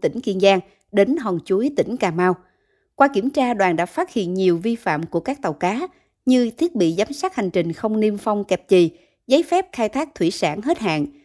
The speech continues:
tàu cá hết hạn đăng kiểm, không có nhật ký thu mua chuyển tải thủy sản, tàu cá mất kết nối với hệ thống quản lý thiết bị giám sát hành trình, vân vân. Qua kiểm tra thực tế trên biển,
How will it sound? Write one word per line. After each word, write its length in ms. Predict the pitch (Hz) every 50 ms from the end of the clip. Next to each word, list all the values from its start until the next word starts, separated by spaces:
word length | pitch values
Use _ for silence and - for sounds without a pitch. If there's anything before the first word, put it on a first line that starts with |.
| _ _ _ -
tàu 140 | 220 214 202
cá 300 | 208 - 233 247 320 359
hết 180 | 339 381 370 -
hạn 220 | 226 190 165 170
đăng 180 | 196 214 214 208
kiểm, 360 | - 180 151 170 262 302 285 - - _ _ _ _ -
không 220 | - 247 233 220
có 100 | 208 285
nhật 180 | 302 294 214 165 - -
ký 220 | 220 240 311 359 -
thu 120 | - 254 214
mua 220 | 220 220 214 208
chuyển 360 | 202 - 190 165 160 233 269
tải 320 | 262 - 165 165 185 240 269
thủy 120 | - 202 214
sản, 320 | - 202 - - 226 302 285 - _ _ _ _ _ _ _
tàu 140 | - 233 220
cá 260 | 220 - 233 240 294
mất 240 | 359 359 359 - -
kết 180 | - 302 302 285
nối 200 | 277 277 294 349
với 160 | - 359 330
hệ 160 | 233 214 170
thống 260 | - - 220 233 294 320 -
quản 200 | - 156 165 180
lý 240 | 185 196 233 285 285 -
thiết 140 | 320 285
bị 220 | - 190 160 147 147
giám 140 | 180 185 226
sát 240 | - - 294 339 -
hành 140 | 247 196 165
trình, 220 | - 185 170 160 - _ _
vân 120 | - 185 175
vân. 140 | 190 180 - - _ _ _ _ _ _ _ _ _ _ _ _ _ _ _ _ _
Qua 220 | - 220 208 208 196
kiểm 180 | - 190 226
tra 120 | - 269 220
thực 220 | - 175 165 -
tế 240 | - 202 208 277 330 -
trên 140 | 254 214 202
biển, 240 | 175 160 170 247